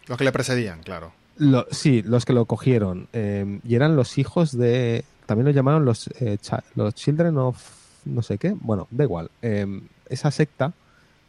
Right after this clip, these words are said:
Speaker 2: que era Death Watch y luego se, se separaron o lo que sea, em, ¿tú has oído rumores de que, de que Pedro Pascal estaba enfadado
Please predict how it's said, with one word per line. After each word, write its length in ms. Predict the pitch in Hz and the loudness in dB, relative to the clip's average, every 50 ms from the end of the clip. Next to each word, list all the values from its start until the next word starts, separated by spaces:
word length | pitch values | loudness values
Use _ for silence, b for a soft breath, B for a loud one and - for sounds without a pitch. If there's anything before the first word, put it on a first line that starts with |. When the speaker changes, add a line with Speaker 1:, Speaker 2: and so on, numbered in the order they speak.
| _ _ - | _ _ -4
Speaker 2:
que 360 | - 113 101 95 92 90 90 - | -2 0 0 0 -2 -4 -6 -4
era 140 | 110 113 110 | -2 -2 2
Death 180 | 110 120 123 - | 2 2 2 2
Watch 220 | - 120 117 - - | 2 0 0 0 0
y 40 | |
luego 140 | 95 101 113 | -2 -2 -2
se, 300 | - - 107 98 90 92 | -4 -4 -4 -4 -4 -6
se 160 | - - 101 | -6 -8 -8
separaron 500 | - - 90 - 95 113 131 123 120 113 110 | -8 -8 -6 -4 -2 0 0 0 0 0 -2
o 40 | 107 | -4
lo 60 | 101 | -6
que 100 | _ - | _ -8
sea, 280 | - - 131 131 143 139 b b b b b b b b _ _ _ _ - | -6 -4 -4 -4 -4 -8 b b b b b b b b _ _ _ _ -4
em, 540 | 120 113 107 107 107 107 104 104 104 104 - _ | -2 0 0 -2 -2 -4 -4 -6 -6 -10 -6 _
¿tú 100 | - 135 | 0 2
has 120 | 131 - - | 2 2 4
oído 300 | 160 151 147 147 143 139 | 4 4 6 6 6 4
rumores 680 | 135 131 113 107 117 127 127 117 107 107 104 - - - | 4 2 2 4 4 4 4 4 2 2 -2 -6 -8 -4
de 160 | 107 110 104 | -2 -2 -2
que, 800 | - 110 104 101 98 95 95 92 90 92 92 92 90 90 90 - - | 0 0 -2 -2 -2 -4 -4 -4 -6 -6 -6 -8 -8 -10 -12 -12 -12
de 240 | 117 110 101 98 - | -12 -10 -10 -10 -8
que 340 | - 98 90 90 90 87 87 | -8 -8 -6 -6 -8 -6 -4
Pedro 200 | - 104 104 104 | -2 -2 -2 -2
Pascal 380 | - 101 - - 113 110 104 | -2 -4 -4 -2 -2 -2 -2
estaba 220 | 98 - - 98 98 | -2 -4 -2 -2 -2
enfadado 720 | 98 - - 87 98 107 110 101 104 95 92 90 95 92 | -2 -2 -2 0 0 0 0 0 0 0 0 -2 -4 -6